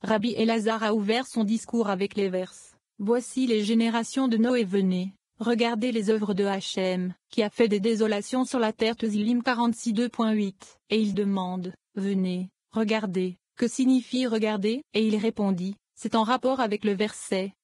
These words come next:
une vision douloureuse m'a été déclarée. Yeshaïa vingt et un deux point deux. Parce que par ses actes, le Saint, béni soit-il, révèle sa prophétie à l'homme. Et quand une prophétie d'acte grief est révélée à l'avance, on l'appelle vision grilleuse.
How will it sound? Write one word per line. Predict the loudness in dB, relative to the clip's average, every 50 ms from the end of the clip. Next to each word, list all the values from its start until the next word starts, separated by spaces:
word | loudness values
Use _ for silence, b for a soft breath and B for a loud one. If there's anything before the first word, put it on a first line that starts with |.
| _
une | 0 2 2 4
vision | 4 2 0 0 0 0 0 2
douloureuse | 2 2 2 2 0 0 0 0 0 2
m'a | 2 2 2 2
été | 2 0 0 0 0
déclarée. | 2 0 -2 0 0 -2 -2 -2 -4 -6 -6 -6 -8 -10 _ _ _ -2
Yeshaïa | 0 0 2 0 0 2 2 2 2 0
vingt | 0 0 -2 0 2
et | 2 2
un | 2 2 2
deux | 2 2 0 0
point | 0 -2 -2 0 0
deux. | -2 -4 -4 -6 -8 -10 _ -4
Parce | -4 -4 -4 -2 -4 -4
que | -2 -2
par | -2 -2 -2 -6
ses | -2 -2 -2 -2 -2 -2
actes, | -4 -6 -6 -12 _ -12 -12 -12 -12 _ _ _
le | 0 0
Saint, | 0 0 -2 -4 -4 -4 -4 -6 -8 _ _ -8
béni | -2 0 0 2 2 0
soit-il, | 0 0 0 -2 -2 -2 -2 -2 0 0 -2 -4 -6 _ _ _ _ -2
révèle | 0 0 2 2 0 0 0
sa | -2 -4 -6
prophétie | -6 -4 -8 -4 -4 -4 -4 -2 -2 -2 0
à | 0
l'homme. | 0 0 0 0 -2 -4 -4 -6 -6
Et | -6 -4
quand | -2 -2 -2 0 0
une | -2 -2 -2
prophétie | -4 -6 -6 -4 -2 -4 -4 -2 -2 -2 0
d'acte | 0 0 0 2 0
grief | 2 2 2 0 2 0 0 0 0 0
est | 0
révélée | 0 0 0 2 2 0 2 2 2 2
à | 2
l'avance, | 2 0 0 -2 -4 -4 -4 -4 -6 -8 -10 -16 _ _ _ _ -2
on | 0 2
l'appelle | 2 2 2 0 -2 -2 -2 0
vision | 2 0 0 0 0 0 0 0
grilleuse. | 0 0 0 -2 0 0 0 0 -2 -4 -6 -10